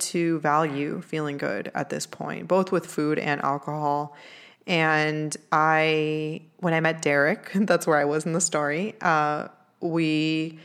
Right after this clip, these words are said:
met on a very fancy dating app named Tinder, <laughs> um, which people can never believe that we met,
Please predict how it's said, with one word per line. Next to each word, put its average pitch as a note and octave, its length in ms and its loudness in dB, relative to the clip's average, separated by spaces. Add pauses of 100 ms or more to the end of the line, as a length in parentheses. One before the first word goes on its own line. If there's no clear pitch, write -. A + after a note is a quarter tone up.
(260)
met D#3 240 0
on D#3 100 -4
a - 20 -4
very D3 280 0
fancy D3+ 840 -4
dating C#3 360 -2
app C#3 240 -2
named C3+ 320 -4
Tinder, D3+ 600 -2 (100)
<laughs> - 260 -2
um, D#3 320 0 (460)
which D3 260 0
people D#3 180 4
can D#3 140 0
never C#3+ 200 2
believe C#3 300 0
that - 100 0
we D3+ 120 -2
met, C#3+ 440 -4